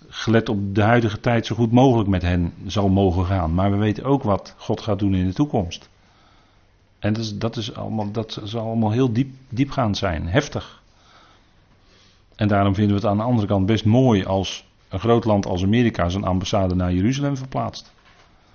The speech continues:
En, en andere landen in, in hun kielzog. Dat vinden we mooi, vind ik ook mooi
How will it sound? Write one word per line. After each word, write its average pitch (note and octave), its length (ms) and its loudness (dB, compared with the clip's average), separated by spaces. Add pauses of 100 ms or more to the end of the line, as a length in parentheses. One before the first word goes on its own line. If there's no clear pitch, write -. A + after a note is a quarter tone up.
(880)
En, F2+ 320 -2
en F2 300 -12
andere G2 320 2
landen E2+ 340 0
in, F2+ 260 -2
in F2 220 -2
hun E2+ 180 0
kielzog. C3 680 -2
Dat G2+ 180 -8
vinden E2 240 -2
we E2 60 -2
mooi, A2+ 360 0
vind F#2+ 160 0
ik E2 120 -2
ook A#2 140 0
mooi C3 360 0